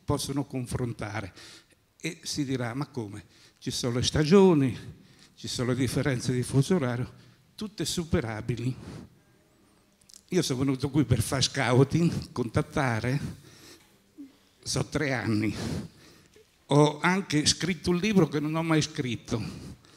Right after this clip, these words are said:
L'anno scorso sono andato da Giuseppe Laterza e ho detto: "Io ti voglio mandare un libro, si chiama L'ammutinamento del gregge".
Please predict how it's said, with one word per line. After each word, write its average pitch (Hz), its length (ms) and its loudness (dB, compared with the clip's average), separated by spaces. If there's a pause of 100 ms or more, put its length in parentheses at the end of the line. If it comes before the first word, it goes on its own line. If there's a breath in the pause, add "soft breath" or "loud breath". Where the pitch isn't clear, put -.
(240 soft breath)
L'anno 170 180 0
scorso 147 360 2
sono 151 240 0
andato 139 340 -2
da 135 100 0
Giuseppe 147 400 -4
Laterza 175 440 -4
e - 20 0
ho 123 40 0
detto: 123 200 -4
"Io 175 140 -4
ti - 100 -10
voglio 135 260 -2
mandare 123 380 -2
un 175 140 2
libro, 131 500 0 (800 soft breath)
si - 200 -12
chiama 117 320 -2
L'ammutinamento 165 920 0
del 123 240 0
gregge". 110 540 -4